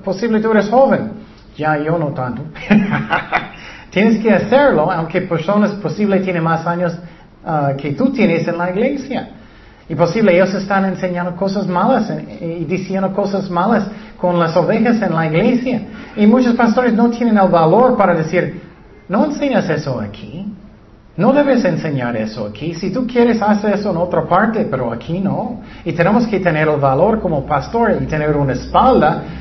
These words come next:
para hacer las cosas y proteger las ovejas de Dios. Hay cosas, Cristo dijo que, Él dijo que tienes que alimentar a las ovejas de Dios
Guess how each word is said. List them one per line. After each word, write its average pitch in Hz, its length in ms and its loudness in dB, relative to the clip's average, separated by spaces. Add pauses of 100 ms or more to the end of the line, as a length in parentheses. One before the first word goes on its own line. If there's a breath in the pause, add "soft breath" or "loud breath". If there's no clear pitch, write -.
(140)
para 175 160 4
hacer 196 240 0
las 180 160 2
cosas 208 400 0
y 151 80 -8
proteger 170 760 -2
las 156 180 2
ovejas 143 460 -2
de 139 140 2
Dios. 247 640 0 (1040 loud breath)
Hay 170 140 2
cosas, 240 400 2 (340)
Cristo 240 380 4
dijo 220 340 4
que, - 300 2
Él 156 140 2
dijo 214 180 4
que 165 200 2
tienes 190 280 0
que 156 160 0
alimentar 147 600 2
a 233 40 2
las 214 180 2
ovejas 208 380 0
de 196 100 0
Dios 185 320 0